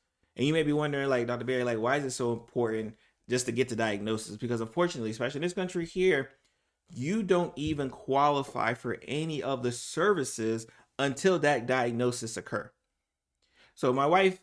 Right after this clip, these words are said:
had to go through, and I, I do say my wife because I was there, but, like, I was in the background. But my wife had to go through a lot of hoops just to get that diagnosis for our daughter. Because when you talk to the autistic community, they'll tell you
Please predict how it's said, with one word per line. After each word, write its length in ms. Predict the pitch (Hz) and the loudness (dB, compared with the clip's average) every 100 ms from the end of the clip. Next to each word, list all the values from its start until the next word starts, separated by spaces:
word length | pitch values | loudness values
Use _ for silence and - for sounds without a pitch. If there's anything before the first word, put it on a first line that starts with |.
| _ | _
had 220 | 151 135 | -2 0
to 60 | |
go 180 | 131 123 | 2 2
through, 280 | 123 127 123 | 2 4 4
and 100 | 113 | 2
I, 180 | 113 107 | 0 -2
I 40 | |
do 240 | 113 131 135 | -2 -2 -2
say 140 | 123 | -2
my 140 | 123 | 0
wife 260 | 120 135 110 | 2 2 0
because 260 | 107 101 104 | -4 -4 0
I 140 | 127 | 2
was 140 | 160 | 2
there, 360 | 170 180 143 131 | 4 4 4 2
but, 120 | 110 | -2
like, 160 | 107 113 | -2 0
I 80 | 120 | 0
was 100 | 139 | 0
in 60 | |
the 60 | 135 | 0
background. 420 | 139 117 87 78 - _ _ | 2 2 -2 -10 -14 _ _
But 120 | - | -4
my 100 | 127 | 0
wife 240 | 139 170 160 | 4 4 2
had 160 | 139 | -2
to 80 | 127 | -2
go 160 | 123 120 | 0 -2
through 240 | 120 117 | 0 0
a 0 | |
lot 340 | 107 127 147 | 2 2 2
of 120 | 135 127 | 0 -4
hoops 400 | - 196 - - - _ | -4 -4 -4 -14 -20 _
just 220 | - 185 - | -2 -2 0
to 80 | |
get 160 | 165 143 | -4 -2
that 220 | 127 110 | -2 -2
diagnosis 600 | 120 123 117 117 120 110 | 0 0 -2 -4 -6 -10
for 200 | - 101 | -6 -4
our 80 | 98 | -2
daughter. 400 | 104 101 69 - _ _ _ - - | -2 -4 -4 -12 _ _ _ -16 -4
Because 400 | 131 135 123 120 | 0 0 0 -2
when 200 | 113 123 | 0 0
you 160 | 127 | 0
talk 360 | 123 - 156 156 | -2 -2 -4 -2
to 80 | 143 | -2
the 80 | 117 | -2
autistic 380 | 117 117 117 | -2 -6 -8
community, 340 | 117 131 135 117 | -6 -4 -2 0
they'll 180 | 123 123 | 0 -2
tell 300 | - 139 147 | -4 -2 0
you 260 | 127 110 | 0 -2